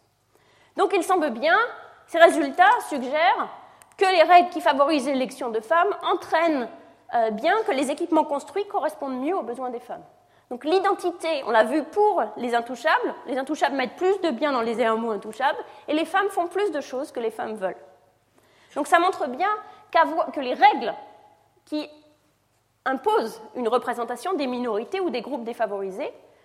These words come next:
femmes ou castes, euh, ont des, ont une influence sur, euh, le type de réalisation. Et je tiens à dire que ces résultats persistent dans le temps,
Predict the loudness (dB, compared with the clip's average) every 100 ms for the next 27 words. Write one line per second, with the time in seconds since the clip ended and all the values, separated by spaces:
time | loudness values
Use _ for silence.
0 | _ -4 0 0 -2 -6 0 0 -2 -12
1 | -20 -20 _ _ -6 0 2 0 -4 -14
2 | -2 2 2 2 -2 -2 0 2 4 4
3 | 2 -2 -6 -4 -6 -8 -20 -20 _ -12
4 | -8 -8 -8 -20 2 4 4 2 -4 -2
5 | 0 0 0 -2 -4 -6 -14 -16 _ _
6 | _ _ _ _ _ _ _ _ _ -20
7 | -16 -12 -10 -6 -2 -2 0 -4 -4 -2
8 | 0 0 2 2 4 2 4 2 4 2
9 | 0 -6